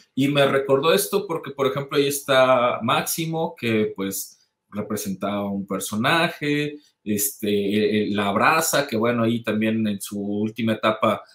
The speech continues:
de luchador estuvo haciendo este personaje. Entonces, ahí hace rato que hablábamos de esta, eh, en estos años, que nos hace falta mucho, mucho trabajo como sociedad para una,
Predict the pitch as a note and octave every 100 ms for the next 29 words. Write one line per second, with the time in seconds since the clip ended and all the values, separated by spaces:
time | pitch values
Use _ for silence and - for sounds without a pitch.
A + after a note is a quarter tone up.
0 | _ - A2 A2 - G#2 A2 A#2 A2+ -
1 | G#2+ G#2+ - G#2+ G2+ G#2 - A2 G2+ G2+
2 | A#2 C3+ C#3+ D3 - D3+ D#3 D3 - -
3 | - - C3+ C#3 E3+ - D#3 F#3 E3+ E3
4 | D3+ C#3 C3+ D3 D#3 D#3+ D3+ C3 C3+ -
5 | - C#3 C#3 - A#2+ A2+ A2+ A#2 - B2+
6 | - C3 C3+ C#3 D#3 - _ _ _ _
7 | - A2 G#2+ G#2 G#2+ A#2 C3+ C#3+ D3 C#3+
8 | C#3+ B2+ - - - - A2+ - - A2
9 | A#2 - G#2+ G2 - G#2+ A2 G#2+ A2+ -
10 | G2+ G2+ A2 A2+ G#2+